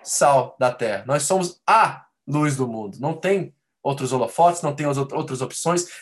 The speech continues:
Deus é tão crente, Adriana, que ele acredita que você vai fazer o que você tem que fazer. Tá? Então,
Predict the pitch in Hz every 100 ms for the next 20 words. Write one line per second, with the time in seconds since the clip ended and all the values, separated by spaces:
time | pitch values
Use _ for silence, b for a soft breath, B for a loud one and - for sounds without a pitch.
0 | 135 190 196 196 285 277 196 247 - 165
1 | 143 127 123 - 185 196 226 170 175 -
2 | 214 180 196 185 170 156 - 165 - 156
3 | 107 - b b b b b _ _ _
4 | _ _ _ _ _ _ _ _ _ _
5 | B B B B _ _ 208 202 - b
6 | b b b _ _ - 147 220 208 139
7 | -